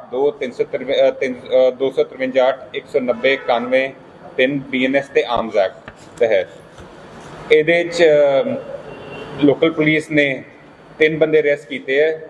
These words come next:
ਅਮਰਪ੍ਰੀਤ ਸਿੰਘ alias ਬਬਲੂ, ਆਕਾਸ਼ਦੀਪ ਸਿੰਘ alias ਕੱਸੀ ਤੇ ਸ਼ੇਰਾ son of ਜਨਕ ਰਾਜ।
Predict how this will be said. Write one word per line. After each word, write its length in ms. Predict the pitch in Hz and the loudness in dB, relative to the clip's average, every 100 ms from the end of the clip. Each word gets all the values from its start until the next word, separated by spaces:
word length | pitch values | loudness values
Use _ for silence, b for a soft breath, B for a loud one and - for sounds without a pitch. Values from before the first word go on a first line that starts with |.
| 139 | -2
ਅਮਰਪ੍ਰੀਤ 480 | 143 143 147 147 | -2 -2 -4 -4
ਸਿੰਘ 240 | - 156 147 | -2 0 2
alias 340 | 135 135 131 | 2 2 0
ਬਬਲੂ, 420 | 123 117 160 175 170 - - - - - - - 147 | -2 0 -4 -4 -8 -20 -20 -20 -20 -20 -20 -4 0
ਆਕਾਸ਼ਦੀਪ 1040 | 147 139 143 143 - - - 139 143 151 151 | 4 4 4 0 -8 -14 -14 -8 0 0 2
ਸਿੰਘ 240 | 165 151 | 0 2
alias 280 | 143 139 - | 2 0 0
ਕੱਸੀ 500 | 139 - 165 165 165 - - - - | -4 -2 -2 -2 -4 -14 -20 -20 -4
ਤੇ 100 | 160 | 0
ਸ਼ੇਰਾ 580 | 151 151 131 123 110 - - - - - - - | 0 2 2 4 0 -4 -20 -20 -20 -20 -10 -2
son 180 | 143 151 | 0 0
of 100 | 135 | 0
ਜਨਕ 320 | 127 117 - | -4 -4 -2
ਰਾਜ। 200 | 104 98 | 0 0